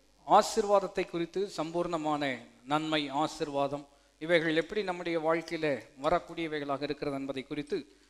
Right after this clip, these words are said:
நாம் தேவனுடைய வார்த்தையை தொடர்ந்தேர்ச்சியாக நாம் கவனித்துக் கொண்டிருக்கிறோம். ஆக, ஒருவேளை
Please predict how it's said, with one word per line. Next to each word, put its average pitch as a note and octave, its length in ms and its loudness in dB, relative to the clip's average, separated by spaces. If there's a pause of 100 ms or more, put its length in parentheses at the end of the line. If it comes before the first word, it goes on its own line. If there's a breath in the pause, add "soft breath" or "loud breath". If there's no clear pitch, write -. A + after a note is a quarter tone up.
நாம் C#3 340 0
தேவனுடைய D3 500 0
வார்த்தையை C#3+ 500 -2
தொடர்ந்தேர்ச்சியாக C#3 920 -4 (300 soft breath)
நாம் C#3 260 -2
கவனித்துக் D#3+ 440 -4
கொண்டிருக்கிறோம். C#3+ 520 -6 (320)
ஆக, D3 300 -4
ஒருவேளை C#3+ 540 -2